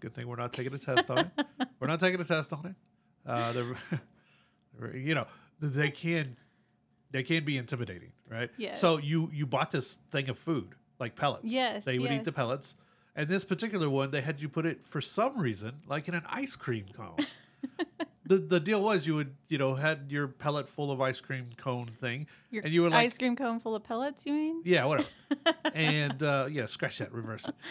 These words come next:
Speaker 1: Uh, and you would just, like, h-, you're supposed to, like, hold it out the window. Well,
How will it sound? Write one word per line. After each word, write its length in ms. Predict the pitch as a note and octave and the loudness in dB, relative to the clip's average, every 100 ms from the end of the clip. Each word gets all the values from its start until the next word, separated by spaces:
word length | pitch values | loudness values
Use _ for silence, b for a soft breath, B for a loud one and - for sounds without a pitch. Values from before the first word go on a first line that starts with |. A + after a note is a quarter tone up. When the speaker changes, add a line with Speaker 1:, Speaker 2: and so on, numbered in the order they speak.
| B B | B B
Speaker 1:
Uh, 400 | C#3+ C#3+ C#3+ C#3 B2+ - | 2 4 4 2 0 -8
and 160 | C#3 | -4
you 80 | D3+ | -2
would 80 | C#3+ | 0
just, 180 | C#3+ C#3+ | -2 0
like, 180 | B2+ A#2 | -2 -4
h-, 160 | - D3+ | -14 -6
you're 140 | C3+ | -6
supposed 200 | - F#3+ | -4 -4
to, 60 | C3+ | -2
like, 140 | A2+ | -4
hold 240 | - C3 | -2 0
it 80 | C3 | 0
out 160 | A#2 A2+ | -2 -2
the 60 | |
window. 440 | C3+ A3 D3+ E2+ D2+ b b b - | -2 -2 -6 -10 -14 b b b 0
Well, 380 | G#3 F3 - | 4 4 2